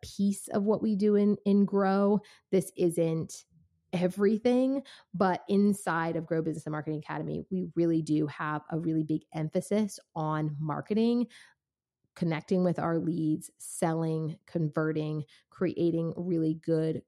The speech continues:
quality content marketing that actually converts. So while we do a lot of different things inside Grow, and we really focus on every single piece of your journey, this is a piece,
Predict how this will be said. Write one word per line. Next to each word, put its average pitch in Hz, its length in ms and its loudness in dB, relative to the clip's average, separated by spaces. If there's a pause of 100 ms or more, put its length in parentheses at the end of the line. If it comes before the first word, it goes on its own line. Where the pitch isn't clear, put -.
quality 160 640 -2
content 156 520 -6
marketing 151 480 -6
that 151 100 -2
actually 147 420 -6
converts. 160 720 -6 (300)
So 160 480 2
while 160 640 0
we 175 140 0
do 156 460 0 (160)
a 135 100 -6
lot 156 240 0
of 214 100 4
different 160 360 0
things 156 280 -2
inside 151 440 -4
Grow, 156 400 -4 (320)
and 160 220 2
we 165 220 0 (120)
really 175 280 6
focus 160 380 -2
on 160 140 -2 (140)
every 175 400 0
single 170 580 0
piece - 480 -2 (120)
of 170 220 2
your 170 320 2
journey, 160 640 2 (320)
this 196 260 2
is 185 160 4
a 160 140 2
piece, - 640 -6